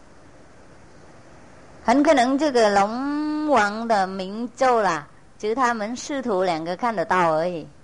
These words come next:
佛是在这个生众会里面看到而已。如果我们凡夫啊，在那里的时候，参加那个法会也不会看得到的，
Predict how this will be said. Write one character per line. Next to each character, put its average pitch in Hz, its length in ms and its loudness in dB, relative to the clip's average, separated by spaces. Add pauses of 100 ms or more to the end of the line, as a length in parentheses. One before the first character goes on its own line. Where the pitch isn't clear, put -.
(120)
佛 202 180 2
是 262 240 -6
在 254 220 0
这 247 140 -2
个 202 180 -2
生 247 480 -6
众 240 260 -2
会 240 220 0
里 170 120 -2
面 180 200 -6
看 196 200 -6
到 180 200 2
而 147 120 -2
已。 165 160 -8 (280)
如 294 120 -4
果 233 200 4
我 233 40 0
们 220 220 -4
凡 180 260 -2
夫 220 220 -4
啊， 180 260 0 (460)
在 247 160 0
那 277 200 0
里 208 180 -4
的 185 100 -2
时 175 240 -6
候， 185 340 2 (1200)
参 233 240 -2
加 226 240 2
那 226 160 -2
个 196 100 -2
法 160 200 -2
会 196 160 0
也 185 180 -2
不 208 180 -2
会 233 160 4
看 220 220 -2
得 175 100 -2
到 160 240 0
的， 139 120 -12